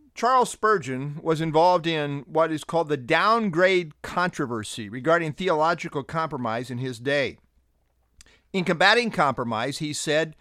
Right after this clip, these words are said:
quote, "For my part, I am quite willing to be eaten of dogs for the next fifty years, but the more distant future shall vindicate me"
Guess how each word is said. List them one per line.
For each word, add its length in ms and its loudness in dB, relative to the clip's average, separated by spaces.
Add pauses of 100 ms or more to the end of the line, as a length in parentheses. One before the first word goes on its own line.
(920)
quote, 420 6
"For 160 2
my 220 6
part, 400 2
I 140 2
am 120 2
quite 320 2
willing 300 2
to 60 0
be 220 -2
eaten 380 -6 (180)
of 240 -2
dogs 460 4
for 140 -6
the 100 -2
next 240 -4
fifty 320 -4
years, 720 -6 (640)
but 160 0
the 80 2
more 220 4
distant 440 -4
future 440 -4 (200)
shall 340 2
vindicate 640 -2
me" 380 -14